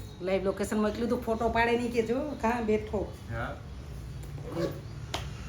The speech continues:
Speaker 2: ખોયરાભાઈ જો, આમાં હે ને
Speaker 1: હું છે ને, હા બાપા, એનાથી હાવ થાકી ગઈ, એમ.
Speaker 2: તો હું તારી માથી થાકી ગયો.
Speaker 1: હમ.
Speaker 2: આ
Speaker 1: એક
Speaker 2: એ
Speaker 1: જણાએ
Speaker 2: હવે
Speaker 1: કોમેન્ટ કરી હતી,
Speaker 2: હા.
Speaker 1: સાંભળજે.
Speaker 2: હા.
Speaker 1: કોમેન્ટ કેમ કરી હતી ખબર?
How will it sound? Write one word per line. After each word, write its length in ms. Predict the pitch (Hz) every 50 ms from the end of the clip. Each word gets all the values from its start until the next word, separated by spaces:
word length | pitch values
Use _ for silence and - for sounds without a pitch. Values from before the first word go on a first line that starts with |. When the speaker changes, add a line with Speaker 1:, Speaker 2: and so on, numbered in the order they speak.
| - - - - - - - - - - - - - -
Speaker 2:
ખોયરાભાઈ 460 | 170 175 175 165 147 147 - 185 -
જો, 180 | - - - -
આમાં 380 | 131 120 - - - - 151
હે 60 | 147 -
ને 80 | 220
Speaker 1:
હું 240 | 277 349 370 359 330
છે 120 | 339 349
ને, 100 | 349 339
હા 240 | 302 269 294 302 302
બાપા, 500 | 285 302 302 302 294 254 214 180 - - - - - - - - - - - -
એનાથી 300 | 240 262 262 220 220 190
હાવ 160 | 160 170 175 185 - - -
થાકી 260 | 262 262 254 220 165
ગઈ, 300 | 143 151 143 127 139 156
એમ. 80 | 156 139
Speaker 2:
તો 60 | 131
હું 180 | 131 147 147 147
તારી 140 | 147 131
માથી 300 | 120 123 139 - - 127
થાકી 300 | 120 - 113 107 - 101
ગયો. 540 | 98 - - - - - - - - 190 185
Speaker 1:
હમ. 40 | 156 131 - - - - -
Speaker 2:
આ 100 | - -
Speaker 1:
એક 140 | 262 302 320
Speaker 2:
એ 40 | -
Speaker 1:
જણાએ 280 | 285 302 320 349 370 381
Speaker 2:
હવે 80 | 392
Speaker 1:
કોમેન્ટ 420 | - 311 320 330 359 359 349 - -
કરી 180 | 294 277 262
હતી, 220 | 226 - 180 165 - - -
Speaker 2:
હા. 60 | 233
Speaker 1:
સાંભળજે. 480 | 254 262 294 294 294 220 208 208 - - - - 117
Speaker 2:
હા. 140 | 120 113 - - -
Speaker 1:
કોમેન્ટ 320 | - 226 254 277 277 - -
કેમ 160 | 349 392 392
કરી 160 | 370 370 359
હતી 100 | 320 302
ખબર? 260 | - 311 330 349 339